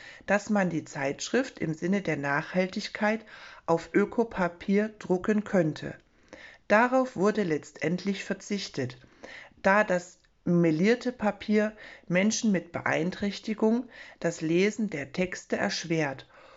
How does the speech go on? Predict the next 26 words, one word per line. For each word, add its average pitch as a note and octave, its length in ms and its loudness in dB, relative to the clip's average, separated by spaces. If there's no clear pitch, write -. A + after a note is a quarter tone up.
und B3+ 480 2
den F#3+ 180 0
Kontrast - 880 -4
der D#3+ 100 0
Bilder F#3+ 360 2
verringert. E3 720 -2
Die G3 60 0
Lebenshilfe A#3 760 2
in G3 220 2
Form F3 400 0
befindet G#3 520 2
sich - 340 -12
weiterhin G#3 640 2
im E3 140 -2
Veränderungsprozess A3+ 1300 -2
und C4+ 320 4
das F3 200 -2
Redaktionsteam F#3 1080 0
freut F#3 400 2
sich - 320 -10
immer B3 320 4
über D#3+ 220 -2
neue E3 360 2
Ideen F#3 500 0
und G3 180 0
Vorschläge, F#3+ 800 0